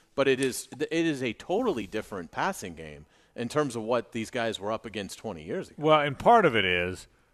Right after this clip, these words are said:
Speaker 2: twenty years ago or thirty years ago, when, ever since the early eighties when the passing thing really blew up,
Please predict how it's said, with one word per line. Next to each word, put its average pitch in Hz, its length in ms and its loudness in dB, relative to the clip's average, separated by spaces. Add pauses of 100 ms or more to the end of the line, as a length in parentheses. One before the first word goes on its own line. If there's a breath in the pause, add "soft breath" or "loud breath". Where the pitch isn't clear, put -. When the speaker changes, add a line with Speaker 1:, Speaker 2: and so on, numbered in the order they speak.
(220)
Speaker 2:
twenty 196 240 0
years 147 300 4
ago 104 360 2
or 110 140 -2
thirty 143 320 0
years 113 240 -2
ago, 104 220 -2
when, 110 260 -2
ever 127 180 -2
since 135 220 -8
the 104 260 -8
early 117 320 0
eighties 120 320 2
when 104 140 -8
the 95 80 -8
passing 110 400 0
thing 107 240 -10
really 107 200 -4
blew 98 200 -2
up, 120 320 2